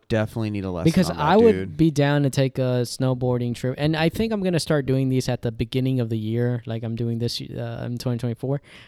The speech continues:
Speaker 2: Um, but I would, I'd be down if you go snowboarding at least. And we can go to a smaller resort where it's gonna be, like, cheaper to get lessons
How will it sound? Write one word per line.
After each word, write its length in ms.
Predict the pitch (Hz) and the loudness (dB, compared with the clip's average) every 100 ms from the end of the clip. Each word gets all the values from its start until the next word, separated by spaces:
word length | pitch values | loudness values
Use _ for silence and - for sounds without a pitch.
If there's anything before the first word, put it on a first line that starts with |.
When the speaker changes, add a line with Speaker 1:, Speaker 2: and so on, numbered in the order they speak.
| - | -10
Speaker 2:
Um, 440 | - 156 147 139 - _ _ _ _ - | 2 4 4 2 -4 _ _ _ _ -8
but 220 | 143 156 | 4 4
I 160 | 139 156 | 6 4
would, 100 | 180 | 4
I'd 180 | 147 160 | 0 2
be 120 | 175 | 2
down 480 | 147 147 143 143 139 - - | 4 2 4 2 0 -6 -6
if 140 | 139 | -2
you 120 | 135 | -2
go 460 | 135 135 131 127 123 - | 0 2 2 2 -2 -8
snowboarding 540 | - 127 120 120 117 | -2 -2 -2 -6 -6
at 60 | 113 | -6
least. 200 | 117 - - - | -8 -10 -12 2
And 120 | 156 | 6
we 80 | 196 | 6
can 140 | 262 | 4
go 120 | 233 | 4
to 140 | 233 185 | 6 6
a 60 | |
smaller 400 | 139 - 143 160 | 4 2 4 4
resort 440 | 156 139 131 147 160 | 6 4 4 2 4
where 140 | 147 | 2
it's 100 | 139 | 0
gonna 220 | - 147 | 0 0
be, 180 | 127 139 | 2 0
like, 240 | 135 127 120 | 0 -2 -4
cheaper 540 | - - 143 151 160 160 | -4 0 0 4 4 4
to 120 | 143 | 2
get 200 | 135 127 | -2 -4
lessons 680 | 117 120 120 160 175 - | -4 -6 -4 -2 -2 -6